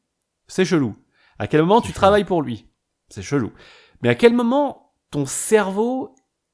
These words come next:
Speaker 1: il rend l'autre responsable ? » Je, je comprends pas le cheminement, euh, cérébral pour que son, son, son, son trauma, il fasse ça, en fait. C'est, c'est trop
Speaker 2: Ouais.
Speaker 1: bizarre.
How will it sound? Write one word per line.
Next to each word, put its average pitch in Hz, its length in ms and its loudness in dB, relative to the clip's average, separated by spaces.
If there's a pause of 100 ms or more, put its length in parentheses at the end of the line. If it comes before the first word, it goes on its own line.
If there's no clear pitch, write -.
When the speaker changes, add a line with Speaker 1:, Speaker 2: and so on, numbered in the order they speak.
(140)
Speaker 1:
il 147 160 0
rend 196 220 -2
l'autre 233 520 -2
responsable ? » 170 720 -6 (260)
Je, 127 200 -6
je 156 160 -2
comprends 202 240 0
pas 233 140 0
le 190 100 4
cheminement, 202 680 -2
euh, 139 680 -2
cérébral 196 680 0
pour 175 200 -6
que 196 160 -2
son, 151 280 -8
son, 147 340 -4
son, 139 360 -8
son 127 240 -10
trauma, 180 400 0
il 190 80 -6
fasse 160 220 -4
ça, 139 120 -2
en 123 60 -4
fait. 113 100 -2
C'est, 120 160 -6
c'est 123 140 -8
trop 104 220 -6
Speaker 2:
Ouais. 101 80 -2
Speaker 1:
bizarre. - 320 -4